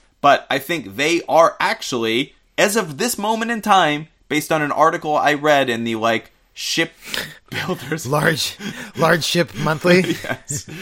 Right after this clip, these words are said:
Speaker 1: I think Korea is on top, so I believe they may
Speaker 2: I mean, who
Speaker 1: No,
Speaker 2: says,
Speaker 1: no.
Speaker 2: who says print journalism
Speaker 1: I mean
Speaker 2: is dead? You got, you got,
Speaker 1: <laughs>
Speaker 2: got that subscription to Large Ship Monthly. It's
Speaker 1: They couldn't be the largest export of electronics. That must be China.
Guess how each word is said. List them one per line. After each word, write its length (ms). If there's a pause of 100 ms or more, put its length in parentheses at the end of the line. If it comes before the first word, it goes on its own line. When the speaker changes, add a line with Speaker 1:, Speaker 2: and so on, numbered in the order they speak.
(320)
Speaker 1:
I 120
think 220
Korea 380
is 320
on 220
top, 280
so 100
I 120
believe 500 (800)
they 180
may 500
Speaker 2:
I 60
mean, 140
who 60
Speaker 1:
No, 60
Speaker 2:
says, 260
Speaker 1:
no. 40
Speaker 2:
who 120
says 180
print 240
journalism 320
Speaker 1:
I 40
mean 60
Speaker 2:
is 100
dead? 280
You 60
got, 200
you 80
got, 280
Speaker 1:
<laughs> 0
Speaker 2:
got 160 (380)
that 160
subscription 480
to 40
Large 240
Ship 160
Monthly. 340
It's 160
Speaker 1:
They 220
couldn't 280
be 100
the 100
largest 420
export 380
of 80
electronics. 580
That 120
must 200
be 100
China. 460